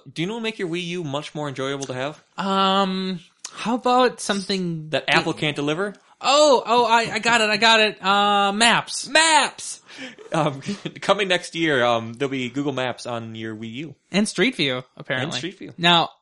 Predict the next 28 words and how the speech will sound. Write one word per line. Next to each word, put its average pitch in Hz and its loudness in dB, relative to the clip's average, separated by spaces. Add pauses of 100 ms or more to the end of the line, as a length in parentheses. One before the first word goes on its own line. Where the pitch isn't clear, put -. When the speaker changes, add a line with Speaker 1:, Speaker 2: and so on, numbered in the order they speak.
Speaker 2:
how - 0
does 202 0
that 151 0
make 139 -2
any 131 -8
sense? 131 -10 (160)
Oh, 214 2
it 208 2
doesn't. 185 -2 (680)
Speaker 1:
Still - -12
beats 117 -10
Apple. 139 -10 (380)
Speaker 2:
You 165 -4
know 214 0
how 233 -4
long 180 2
the 156 -2
Wii 135 -6
U 139 -4
is? 131 -8
You're 151 -6
not 170 -4
gonna 170 -8
put 156 -10
that 151 0
in 151 -8
your 131 -12
pocket. - -20